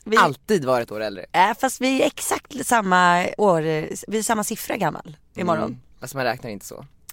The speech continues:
Speaker 1: Jo, fast jag gör det.
Speaker 2: Ja,
Speaker 1: I en
Speaker 2: jo,
Speaker 1: hel
Speaker 2: det,
Speaker 1: månad.
Speaker 2: det gör jag också egentligen, men
Speaker 1: Mm.
Speaker 2: nu slutar jag med det när jag blev <laughs> tjugosju. Eh, och
Speaker 1: Så
Speaker 2: det
Speaker 1: börjar
Speaker 2: kän-,
Speaker 1: du igen sen när jag fyller tjugoåtta i september.
Speaker 2: Men det känns så himla sjukt, för att jag trodde aldrig att jag skulle bli tjugosju, eller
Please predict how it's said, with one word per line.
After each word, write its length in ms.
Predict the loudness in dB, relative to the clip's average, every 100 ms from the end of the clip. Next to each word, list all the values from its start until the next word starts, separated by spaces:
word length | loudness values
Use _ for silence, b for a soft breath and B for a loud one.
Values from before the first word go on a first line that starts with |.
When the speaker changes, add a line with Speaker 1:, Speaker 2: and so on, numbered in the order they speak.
| _
Speaker 1:
Jo, 240 | -2 0 0
fast 240 | -2 2
jag 140 | 2
gör 140 | 2 -4
det. 180 | -8 -16 _ _ -20
Speaker 2:
Ja, 100 | -16
Speaker 1:
I 220 | -2 0
en 100 | 2
Speaker 2:
jo, 60 | 2
Speaker 1:
hel 80 |
Speaker 2:
det, 60 | 0
Speaker 1:
månad. 200 | -2 -2
Speaker 2:
det 80 | 2
gör 140 | 4 6
jag 160 | 6
också 280 | 4 0 0
egentligen, 420 | 2 2 -2 -6
men 260 | -2 0 2
Speaker 1:
Mm. 180 | 0 -2
Speaker 2:
nu 260 | -4 -4
slutar 320 | -6 -8 -4
jag 140 | -4 -4
med 100 | -6
det 120 | -2
när 140 | 0
jag 80 | 2
blev 140 | 4 4
<laughs> 100 | 4
tjugosju. 460 | 2 0 -2 -2 -4 -12 -10 -10 B B B
Eh, 160 | 4 4
och 60 |
Speaker 1:
Så 40 | 4
Speaker 2:
det 40 |
Speaker 1:
börjar 160 | 4 4
Speaker 2:
kän-, 120 | 4
Speaker 1:
du 60 | 4
igen 220 | 2 2
sen 100 | 2
när 80 | 2
jag 100 | 2
fyller 160 | 0
tjugoåtta 320 | 0 -2 0
i 40 | -2
september. 420 | -2 -4 -4 -6 -10 _ -12
Speaker 2:
Men 120 | -6
det 60 | -2
känns 180 | -2 0
så 60 |
himla 400 | 0 2 4 4
sjukt, 460 | 0 -6 -6 -6 -10
för 120 | -6
att 260 | -6 -8 -20 _ _
jag 140 | -8 -6
trodde 180 | 0
aldrig 220 | 0 0 -4
att 120 | -6
jag 60 |
skulle 200 | -10 -8
bli 80 | -8
tjugosju, 300 | -6 -2 2
eller 180 | 2 0